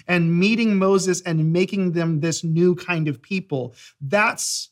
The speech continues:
what they were doing in Acts chapter two. It's the Feast of the First Fruits, but it points to the future. Just like Passover was pointing to Jesus,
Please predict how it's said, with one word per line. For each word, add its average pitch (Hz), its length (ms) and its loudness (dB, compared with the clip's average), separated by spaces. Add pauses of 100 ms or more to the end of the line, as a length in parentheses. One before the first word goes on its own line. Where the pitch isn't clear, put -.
(440)
what 196 180 0
they 190 80 4
were 180 140 2
doing 151 580 0 (140)
in 165 120 2
Acts 180 260 -4
chapter - 380 -4
two. 147 380 0
It's 151 140 -4
the 165 140 -4
Feast - 440 -4
of 165 120 -4
the 156 100 -4
First 220 380 -2
Fruits, - 400 -6 (340)
but 180 100 -2
it 156 180 -14
points 214 680 -2 (460)
to 156 80 -8
the 175 80 -2
future. - 680 -4 (460)
Just 233 220 2
like 233 160 0
Passover 233 520 0
was 170 140 0
pointing 208 360 0
to 185 100 -2
Jesus, 175 560 -2